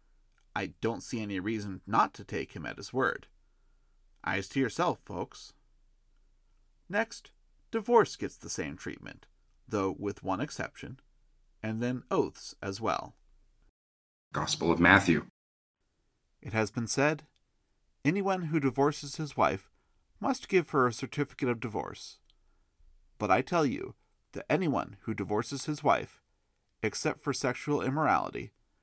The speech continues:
Speaker 1: makes her the victim of adultery, and anyone who marries a divorced woman commits adultery. Again, you have heard that it was said to the people long ago, "Do not break your oath, but fulfill to the Lord the vows you have made."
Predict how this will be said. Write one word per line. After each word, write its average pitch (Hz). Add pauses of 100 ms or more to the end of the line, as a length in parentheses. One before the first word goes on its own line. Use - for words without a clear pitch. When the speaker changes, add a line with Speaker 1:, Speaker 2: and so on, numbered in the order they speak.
(400)
Speaker 1:
makes 127
her 147
the 135
victim 123
of 110
adultery, - (760)
and 98
anyone 143
who 123
marries 120
a 123
divorced 127
woman 87 (440)
commits 196
adultery. - (760)
Again, 170 (360)
you 120
have 117
heard 165
that 135
it 113
was 104
said 92
to -
the 104
people -
long 98
ago, 101 (680)
"Do 139
not 190
break 151
your 143
oath, - (380)
but -
fulfill 170
to -
the 107
Lord 127
the 101
vows 104
you 107
have 101
made." 95